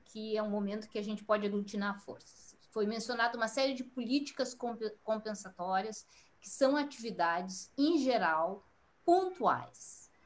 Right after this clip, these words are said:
tá? Ou nós, como sociedade, ah, nos nossos âmbitos acadêmicos, nos organizamos pra pensar uma lista de, de,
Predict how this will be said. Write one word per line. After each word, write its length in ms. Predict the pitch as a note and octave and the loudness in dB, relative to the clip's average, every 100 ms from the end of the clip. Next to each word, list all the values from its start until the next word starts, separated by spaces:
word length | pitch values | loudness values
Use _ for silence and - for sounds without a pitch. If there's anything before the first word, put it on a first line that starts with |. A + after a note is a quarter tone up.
| - | -20
tá? 440 | B2 E3+ G#3+ G#3+ - _ - - | -10 -4 -4 -4 -10 _ -12 -2
Ou 300 | C4+ F4 F#4+ | 4 6 6
nós, 380 | D#4+ B3+ G#3+ - | 6 8 6 4
como 240 | A3 F#3+ | -2 -2
sociedade, 1500 | F#3+ - G3+ A3 F#3 F3 F#3+ A3 G#3 F#3+ G#3 G3+ F3+ E3+ - - | -4 -4 -4 -2 0 4 4 4 0 -4 -4 -4 -4 -6 -8 -6
ah, 400 | E3 D#3+ D3 - | -2 -2 -4 -2
nos 300 | F#3+ G3+ G3+ | 0 0 2
nossos 720 | G3+ A3 - G3 D3 - - | 4 4 0 -8 -10 -12 -6
âmbitos 600 | F#3+ F#3+ F3+ F3+ - D#3 D#3+ | 2 4 2 0 -8 -4 -2
acadêmicos, 960 | - D3 D#3+ D3+ C#3+ B2+ A#2+ - - | 0 -2 0 0 0 -2 -8 -14 -8
nos 160 | E3+ F#3+ | -2 0
organizamos 1000 | F3+ F#3 F#3+ F#3 E3 D3 C3 C3 - - - - - | 2 0 0 -2 -2 -2 -4 -10 -20 -20 -20 -12 -2
pra 140 | F#3+ | -2
pensar 480 | - G#3 G3+ A3+ C4+ | 0 -2 0 0 2
uma 160 | D4 | 2
lista 340 | C4 F3 - E3+ | 0 -2 -6 -12
de, 100 | D3+ _ _ _ D#3+ D3+ D#3+ | -14 _ _ _ -20 -16 -6
de, 340 | F#3+ F#3+ F3+ | -2 -2 -4